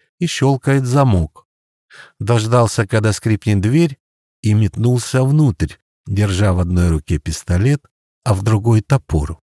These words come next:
"Всем лежать мордой в пол! Работает Мосэнергосбыт!" На кураже само вырвалось, а мужик все равно не понял.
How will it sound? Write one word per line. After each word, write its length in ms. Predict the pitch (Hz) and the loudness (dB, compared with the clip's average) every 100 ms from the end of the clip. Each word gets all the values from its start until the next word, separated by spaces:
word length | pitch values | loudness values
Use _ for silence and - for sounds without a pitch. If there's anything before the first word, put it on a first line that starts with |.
| _ _ _ _ _ _ | _ _ _ _ _ _
"Всем 300 | 139 170 180 | -4 -2 0
лежать 400 | 180 175 175 151 | 0 0 -2 -2
мордой 460 | 175 180 165 170 165 | 0 0 0 0 -2
в 120 | - | -2
пол! 420 | 196 180 104 76 _ - _ | 0 2 0 -6 _ -20 _
Работает 680 | - 127 160 156 147 139 - | -2 2 2 2 2 0 0
Мосэнергосбыт!" 1200 | 127 147 - 127 131 139 127 143 147 165 113 - _ _ _ _ | 0 0 -2 -2 2 2 2 -2 -2 -2 -2 -4 _ _ _ _
На 180 | - 117 | -2 -2
кураже 460 | - 165 170 120 87 | 0 0 0 0 -2
само 360 | - 101 101 | 0 0 0
вырвалось, 600 | 87 95 82 82 80 - - _ _ | 0 -2 -2 -2 -2 -4 -14 _ _
а 120 | - 127 | -2 2
мужик 380 | 151 143 135 | 2 0 -2
все 200 | - - | -4 -8
равно 340 | 170 160 147 113 | -4 -2 0 0
не 120 | 98 | 0
понял. 480 | - 98 92 87 | 0 0 2 0